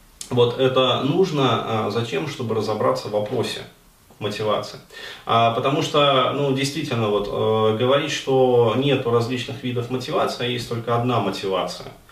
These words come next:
Вот, это все равно, э, что прийти, например, на завод, там, э, Б М В и говорить, что нету различных моделей автомобилей.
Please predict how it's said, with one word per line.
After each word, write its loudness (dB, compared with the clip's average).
Вот, 2
это 2
все 0
равно, 2
э, 0
что -4
прийти, -6
например, -2
на 0
завод, 2
там, -2
э, -2
Б 2
М 0
В 6
и 4
говорить, 2
что -6
нету -2
различных -6
моделей 0
автомобилей. -6